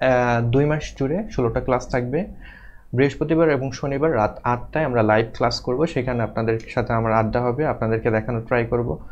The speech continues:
So, আগামীকালকে সেই কোর্সের রেজিস্ট্রেশনের ডেট শেষ এবং বারো তারিখ থেকে ক্লাস শুরু হবে। তো আপনারা যদি in case কেউ ইন্টারেস্টেড হন,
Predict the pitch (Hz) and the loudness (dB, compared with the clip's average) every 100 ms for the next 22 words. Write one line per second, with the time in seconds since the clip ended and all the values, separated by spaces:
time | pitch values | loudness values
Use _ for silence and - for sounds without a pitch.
0 | - - - - 156 156 - - 135 151 | -18 -16 -6 0 2 2 -2 -2 0 0
1 | 160 160 143 143 165 170 - 135 131 123 | 0 0 0 2 0 0 -2 -2 -2 -2
2 | 120 - 120 117 117 127 131 135 131 120 | -4 -2 0 2 0 -4 -4 -4 -4 0
3 | 120 120 165 170 135 127 117 113 117 131 | 0 0 0 0 0 0 2 2 2 -2
4 | 131 131 131 131 123 - 147 143 131 85 | -2 -6 0 2 2 0 -2 0 -2 -4
5 | 127 131 131 165 160 156 156 131 - 160 | -4 -2 0 0 2 2 0 -2 0 0
6 | 170 - 147 135 123 127 - 131 143 165 | 0 -2 -2 -2 0 -2 -2 -4 -4 -6